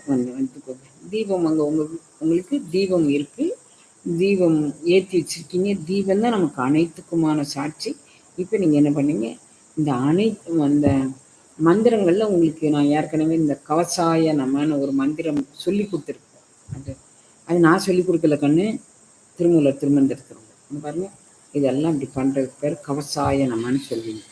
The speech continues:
அப்படி சொல்லியிருக்கோமா? அதெல்லாம் நீங்க வச்சுட்டு, இப்ப என்ன பண்றீங்க? இந்த, இந்த காது இருக்கு பாருங்க. இந்த காதை சுத்தி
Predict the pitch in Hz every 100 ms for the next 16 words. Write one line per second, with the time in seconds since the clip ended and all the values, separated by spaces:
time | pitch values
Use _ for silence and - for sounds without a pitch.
0 | - - 180 175 220 226 208 196 202 269
1 | 214 - - - - - - - 147 143
2 | 143 156 185 147 131 127 - 170 285 320
3 | 175 127 - - 147 143 151 156 139 135
4 | 135 175 214 - - 143 139 139 - -
5 | 165 - 160 170 160 139 - 123 117 113
6 | - - _ _ _ - 165 - - 160
7 | 202 202 185 - 160 - -